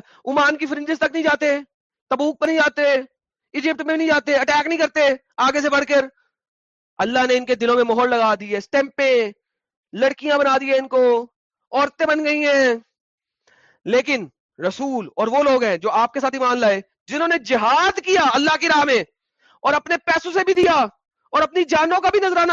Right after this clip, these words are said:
دیا، یہی لوگ ہیں جو جنتی ہیں، فلاح پائیں گے، یہی ہیں جو فلاح پائیں گے۔ اب مجھے بتاؤ، آفینسو جہاد نہیں ہے؟ لاسٹ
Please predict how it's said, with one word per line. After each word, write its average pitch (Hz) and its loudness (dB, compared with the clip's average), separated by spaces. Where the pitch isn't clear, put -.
دیا، 294 2
یہی 262 0
لوگ 254 2
ہیں 254 2
جو 254 0
جنتی 240 -4
ہیں، 247 0
فلاح 254 2
پائیں 247 0
گے، 247 4
یہی 330 2
ہیں 311 2
جو 302 0
فلاح 247 2
پائیں 185 -2
گے۔ 123 -14
اب 208 -2
مجھے 240 0
بتاؤ، 240 2
آفینسو 220 -4
جہاد 220 -2
نہیں 254 -4
ہے؟ 339 -8
لاسٹ 269 0